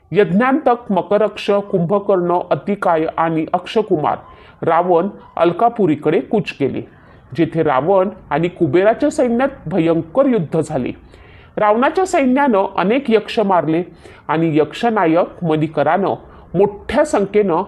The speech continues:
राक्षसांचा वध केला. शेवटचा उपाय म्हणून रावणानं मणिकराच्या डोक्यावर वार केले, त्यामुळे त्यांच्या डोक्यावरील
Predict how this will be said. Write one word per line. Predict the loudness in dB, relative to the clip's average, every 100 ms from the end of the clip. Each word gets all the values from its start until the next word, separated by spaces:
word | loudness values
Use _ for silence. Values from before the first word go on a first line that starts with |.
| -4
राक्षसांचा | -4 -2 -4 -2 -2 0 0
वध | 0 0
केला. | -2 -6 -4 -6 -10 -20 -20 -20 -20 -4
शेवटचा | -2 0 -2 0 0
उपाय | 0 2 0
म्हणून | 2 2 2 0 0
रावणानं | 0 2 2 0 0 -2 -8 -20 -6
मणिकराच्या | 0 2 2 2 2 2 0
डोक्यावर | 0 0 0 0 0
वार | 0 0 0
केले, | 0 0 -2 -6 -18 -20 -20 _
त्यामुळे | -2 0 2 2 0
त्यांच्या | -2 -10 -8 -2 -2 0 0
डोक्यावरील | 0 0 2 2 2 0